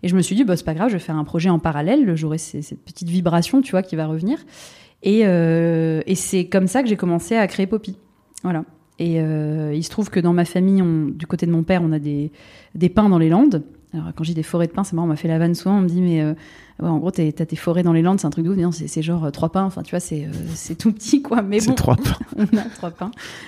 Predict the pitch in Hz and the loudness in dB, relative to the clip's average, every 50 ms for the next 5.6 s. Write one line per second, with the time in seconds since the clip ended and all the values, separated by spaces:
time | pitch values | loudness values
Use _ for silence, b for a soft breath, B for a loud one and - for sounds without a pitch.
0 | B - - - 98 170 170 - 175 95 95 95 98 - 247 269 - 98 - 104 | B -6 -2 0 0 0 0 0 0 2 2 4 4 2 2 2 0 -2 -2 -4
1 | - - - - 202 190 180 175 165 165 - - - - - - - - - - | -2 -2 -2 0 2 2 4 2 2 0 -2 -6 -10 -12 -12 -12 -14 -18 -18 -8
2 | - 208 196 208 220 226 226 208 190 190 - 175 226 220 208 208 185 147 - - | -2 2 4 6 6 6 4 4 2 -2 -2 -2 0 0 2 2 2 0 -2 -4
3 | - 170 165 160 160 - - 196 180 160 165 160 160 160 - - 185 185 185 185 | -4 -2 -2 -2 -2 -2 -4 -4 -2 -2 -2 -2 -2 -2 -2 -2 -2 -2 -2 -2
4 | - - 196 180 - 175 165 165 165 175 202 220 226 220 - - 180 185 180 - | 0 0 0 0 2 0 2 2 2 4 4 4 2 2 -2 -2 -2 -2 -2 -4
5 | 160 - - - 185 190 190 - - 160 151 | -8 -6 -4 -2 -2 -2 -2 -4 -6 -6 -6